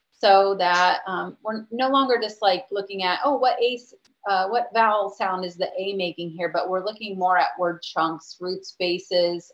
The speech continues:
um, affixes. So, and then, um, as far as writing goes, also, like I said, producing more writing, um, than they were expected to in the past.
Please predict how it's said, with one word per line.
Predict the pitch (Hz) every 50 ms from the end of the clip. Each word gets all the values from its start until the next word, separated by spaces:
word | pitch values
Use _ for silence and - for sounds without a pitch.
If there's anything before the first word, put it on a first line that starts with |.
| _ -
um, | 170 156 151 151 156 147 _
affixes. | 180 180 175 - - 165 165 - - - 156 156 156 156 _
So, | _ - 151 151 156 156 151 _ _ _ _ _ _ _ _ _ _ _ _ _ _ - _ _ _ - - - _ _ _
and | - 254 262 254
then, | 269 269 262 254 254 247 247 - -
um, | 226 226 220 220 220
as | 220 240 233
far | - 254 247
as | 233 226
writing | 202 196 196 220 240 254 254 254
goes, | 247 254 254 254 254 262 262 -
also, | - 196 208 226 220 240
like | 214 202 202 196
I | 190
said, | 190 196 - 196 196 - _
producing | - 202 190 202 208 - - 214 202 190 185
more | 180 180 185
writing, | 185 185 175 175 180 185 180 180 180 185 185 - _ _
um, | 180 170 165 165 160 156 160 160 160 - _ _ _ 175
than | 180 180 180 180
they | 185
were | 180 180 175
expected | 175 - - - - 175 180 - - 190 175 185 _
to | - - 196 180 160
in | 170 175
the | 165 160
past. | 160 - 233 233 208 202 196 196 202 202 - - _ -